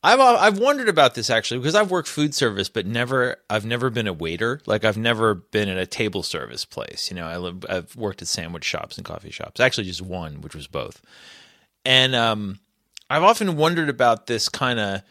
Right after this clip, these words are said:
you know, you, you're, you're asked to do a certain amount of mind reading, you know? Who, who looks like the person who's about to pay?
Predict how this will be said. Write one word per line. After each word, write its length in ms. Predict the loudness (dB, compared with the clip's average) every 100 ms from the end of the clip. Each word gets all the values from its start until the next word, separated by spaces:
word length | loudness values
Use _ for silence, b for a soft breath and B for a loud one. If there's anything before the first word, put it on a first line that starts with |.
| b b b b b b 0
you 140 | 4 6
know, 140 | 6
you, 220 | 4 0
you're, 380 | 0 2 2 0
you're 340 | -2 0 2
asked 340 | 4 2 2 -4
to 60 | -2
do 180 | 0 0
a 40 |
certain 480 | 0 -2 -2 -6 -6
amount 260 | -4 -4 -4
of 60 | -4
mind 380 | -4 -4 -6
reading, 460 | -8 -14 -16 -18 -20 _
you 140 | -12 -8
know? 280 | -6 -6 -2
Who, 320 | 0 0 -2 -2
who 260 | 2 2
looks 340 | 4 2 4 0
like 220 | 0 0
the 80 | -4
person 340 | -2 -2 -4
who's 220 | -4 -4
about 320 | -2 -2 -2
to 80 | -8
pay? 460 | -10 -6 -6 -8